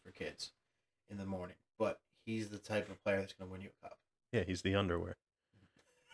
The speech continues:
Speaker 2: He's the most important gift of the day, but as a kid, you don't appreciate.
Speaker 1: Uh, yeah, yeah, pretty much, yeah, exactly, like that. Uh, yes, he's the, uh, the Michael Handzus.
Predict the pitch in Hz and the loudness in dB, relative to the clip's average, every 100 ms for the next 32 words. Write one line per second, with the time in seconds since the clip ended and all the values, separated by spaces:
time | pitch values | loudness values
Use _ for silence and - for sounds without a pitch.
0 | - - 107 - 104 101 104 - 117 104 | -10 0 2 6 8 8 6 12 12 12
1 | 101 101 - 92 90 98 107 95 95 92 | 10 8 8 4 6 10 12 10 8 6
2 | 92 85 - 104 92 92 90 87 107 92 | 6 6 6 6 6 6 4 4 4 4
3 | - 90 87 - _ _ _ _ _ _ | 2 0 0 -6 _ _ _ _ _ _
4 | _ _ _ - - - - - 185 170 | _ _ _ -14 -10 -8 -10 2 6 6
5 | 156 143 139 - - 107 160 - _ _ | 6 2 -2 -4 4 8 8 8 _ _
6 | 101 110 135 185 - 143 220 269 - 165 | 2 4 6 4 0 0 0 -2 2 2
7 | - - - 139 196 - - 151 - 151 | 2 -6 -4 4 6 6 -2 -2 2 2
8 | - - - _ - - - 180 - 160 | 2 -2 -4 _ -18 -18 -20 -16 -6 -2
9 | 151 135 117 - - - - - - _ | 0 0 0 -2 -4 -4 -4 -10 -18 _
10 | _ 135 120 120 120 113 110 117 113 120 | _ -2 0 4 10 12 12 12 6 4
11 | 120 110 107 98 98 - | 4 2 0 -4 -6 -8